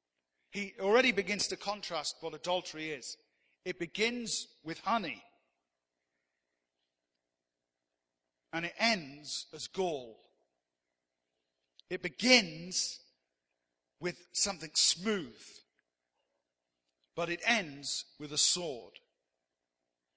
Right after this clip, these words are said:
Verse five, it says, "Her feet go down to death. Her steps lead straight to the grave. She gives no thought to the way of life.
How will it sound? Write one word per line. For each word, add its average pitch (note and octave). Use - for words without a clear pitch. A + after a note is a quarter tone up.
Verse D#3
five, E3+
it D#3+
says, E3
"Her E3+
feet F#3+
go E3+
down D#3+
to E3
death. -
Her E3
steps -
lead E3+
straight -
to E3
the D#3
grave. D#3
She E3+
gives F3
no F3
thought E3+
to D3+
the C#3
way D3
of C#3
life. C#3+